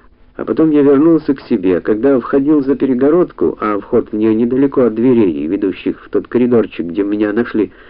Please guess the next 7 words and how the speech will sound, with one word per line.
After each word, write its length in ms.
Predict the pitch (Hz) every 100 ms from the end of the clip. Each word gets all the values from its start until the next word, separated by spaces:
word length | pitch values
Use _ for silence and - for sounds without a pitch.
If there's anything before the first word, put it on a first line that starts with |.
| - - - - -
кто-то 560 | - 117 - 156 143 151
сзади 340 | 127 143 131
обхватил 580 | 131 - 131 123 180 160
меня 240 | 131 117
за 120 | 104 110
шею 280 | - 113
рукой 520 | 117 117 151 147 117